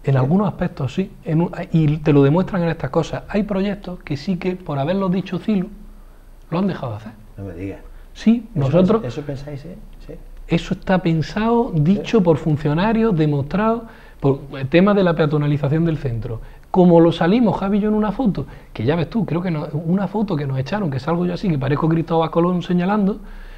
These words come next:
Speaker 1: pues una foto que nos echaron, ellos eso se lo han tomado como que esto ya es un proyecto de Cilu, la peatonalización del centro. No es que la Comisión Europea diga que hay que hacerlo, no.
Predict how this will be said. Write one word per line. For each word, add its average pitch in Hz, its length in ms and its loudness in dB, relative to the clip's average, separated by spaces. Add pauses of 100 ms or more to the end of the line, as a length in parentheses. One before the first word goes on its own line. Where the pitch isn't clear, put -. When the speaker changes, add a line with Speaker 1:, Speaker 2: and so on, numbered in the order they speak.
(140)
Speaker 1:
pues 101 200 -6
una 175 220 2
foto 185 260 2
que 131 120 -2
nos 123 140 -4
echaron, 208 400 0 (420)
ellos 160 260 2
eso 143 120 -6
se - 120 -6
lo 135 60 0
han 151 80 0
tomado 175 240 2
como 123 180 -2
que 147 60 -2
esto 156 160 -6
ya 165 80 -2
es 185 40 0
un 156 60 0
proyecto 151 380 -2
de 175 100 0
Cilu, 233 300 0
la 175 100 -4
peatonalización 175 640 -2
del 185 140 0
centro. 233 360 -4 (320)
No 202 140 4
es 254 60 -2
que - 100 -2
la 220 120 4
Comisión 196 400 2
Europea 160 520 4
diga 151 240 0
que 147 100 -2
hay 135 60 0
que 135 80 -4
hacerlo, 110 380 -6
no. 135 160 0